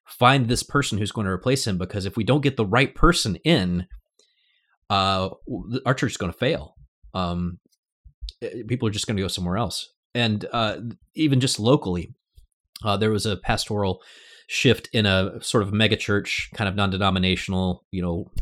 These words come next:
rock and roll Sunday morning situation where their pastor moved on. There's a founding pastor. And I am on their email list because I'm curious about such things. And they would repeatedly say, "Hey, we're bringing in so-and-so.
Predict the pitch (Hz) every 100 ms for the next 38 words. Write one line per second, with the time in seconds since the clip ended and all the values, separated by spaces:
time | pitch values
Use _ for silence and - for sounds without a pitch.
0 | - _ 101 98 110 92 95 92 95 90
1 | _ _ - 113 95 92 95 95 87 87
2 | - 90 92 98 110 - 90 92 101 101
3 | 107 - 101 92 87 107 104 80 92 90
4 | 110 117 90 - 78 - 73 - _ -
5 | - - - - 104 101 98 92 90 101
6 | 98 135 107 - _ 98 _ - 101 -
7 | 104 98 117 113 87 87 - 92 95 92
8 | - 113 90 87 71 85 - 92 82 80
9 | - 104 101 104 104 92 90 123 139 95
10 | - 92 90 143 151 131 139 135 127 -
11 | 147 131 117 107 92 92